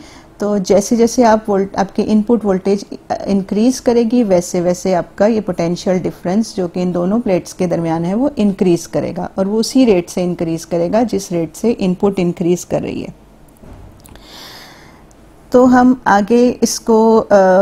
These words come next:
अब capacitor के current को आप कैसे शो कर सकते हैं? Capacitor का जो current है उसका formula है आईसी is equals to V C over T into C।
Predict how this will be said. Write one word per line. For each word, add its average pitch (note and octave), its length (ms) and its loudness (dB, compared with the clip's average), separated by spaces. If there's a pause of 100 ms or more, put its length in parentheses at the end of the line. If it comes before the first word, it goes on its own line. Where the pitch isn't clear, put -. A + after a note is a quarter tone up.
(100)
अब G#3+ 80 2 (140)
capacitor B3 440 4
के C#4 160 0
current A3 380 2
को A#3 280 0 (260)
आप F#3 200 0 (460)
कैसे A3 260 2
शो G#3+ 180 -2
कर F#3+ 180 -2
सकते - 360 -6
हैं? G#3+ 120 0
Capacitor A3 480 2
का B3+ 160 2
जो A#3+ 140 2
current F#3 560 0
है G3+ 260 0 (100)
उसका - 340 -2
formula F3+ 480 0
है G#3 280 2
आईसी G#3+ 380 2
is G3 120 0
equals F#3 300 -4
to G#3+ 100 0
V F#3 160 -2
C - 140 -6
over F#3+ 280 0 (100)
T G3 140 -2
into F3 320 -4
C। - 160 -6